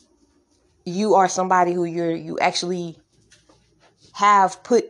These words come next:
in the work to work on the things you needed to work on, to take accountability for the things you needed to take accountability for. If, if the relationship ain't work out because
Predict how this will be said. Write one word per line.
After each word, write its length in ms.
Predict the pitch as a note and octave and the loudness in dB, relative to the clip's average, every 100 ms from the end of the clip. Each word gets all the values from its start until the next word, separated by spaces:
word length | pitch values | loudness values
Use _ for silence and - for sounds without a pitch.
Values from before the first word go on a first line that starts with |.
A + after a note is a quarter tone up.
| - | -2
in 300 | G3+ G3 F#3+ | 0 0 0
the 320 | F3+ F3 E3+ - - | 2 2 0 -6 -16
work 460 | D#3+ F3 G3 - - | -2 2 2 2 -8
to 380 | F3+ F3+ E3+ - _ _ _ _ _ _ _ _ _ _ D#3 | -6 -6 -10 -14 _ _ _ _ _ _ _ _ _ _ 0
work 280 | G3 G#3+ - | 2 2 2
on 440 | F#3+ F3+ E3+ E3 - _ _ _ _ - | 2 2 0 -4 -10 _ _ _ _ -6
the 100 | E3 | -4
things 340 | E3+ G#3 F#3+ | -2 -2 0
you 80 | G3 | 0
needed 280 | A3 F#3 E3 | 0 0 -2
to 60 | D#3+ | -2
work 280 | E3 D#3+ | -2 -2
on, 220 | D3+ D3 D3 | -4 -4 -6
to 100 | C#3+ | -2
take 240 | G3+ - | -2 -2
accountability 880 | F#3 G#3+ G#3 G3 G#3+ G#3 G#3 G#3 - - - | -2 -2 0 0 0 -2 -4 -6 -10 -20 -10
for 140 | - A3+ | 0 0
the 60 | |
things 300 | A#3 A#3+ B3 | 2 0 0
you 80 | B3 | 0
needed 280 | B3+ B3+ B3+ | -2 -2 -2
to 40 | |
take 200 | - C#4+ | -2 -2
accountability 640 | C#4 D#4 D4 D4+ F#4 C4+ G#3+ | -2 -2 0 0 -2 0 -2
for. 320 | - G3 F3+ | 0 0 0
If, 480 | E3 D#3+ D#3+ D#3+ - - - - | 0 0 0 -2 -6 -20 -20 -6
if 400 | F3 F3 E3+ - _ _ _ _ _ _ _ _ - | -2 -2 -4 -16 _ _ _ _ _ _ _ _ -10
the 160 | F3+ D3+ | -6 -4
relationship 600 | D#3+ F3+ A#3+ A#3+ C4 A#3 | 0 0 0 0 -2 0
ain't 140 | A#3+ | 0
work 200 | A#3+ B3 | -2 -2
out 220 | B3 - | -4 -4
because 560 | A3+ - B3+ B3 A#3+ | -4 0 4 6 4